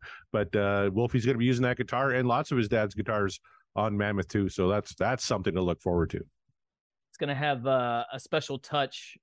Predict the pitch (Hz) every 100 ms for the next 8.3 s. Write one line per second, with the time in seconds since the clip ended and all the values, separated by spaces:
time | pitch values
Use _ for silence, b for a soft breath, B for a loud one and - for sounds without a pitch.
0 | - 170 151 160 165 - 156 127 - 135
1 | 143 123 107 104 113 110 101 - 123 120
2 | 113 113 104 117 117 110 104 - 117 110
3 | 101 - - - _ - 104 101 101 101
4 | _ 98 113 117 131 156 160 156 123 165
5 | 120 104 - _ _ _ - 120 113 -
6 | 113 110 104 104 123 117 - 95 110 110
7 | 110 101 120 - 143 - 143 123 117 120
8 | 185 113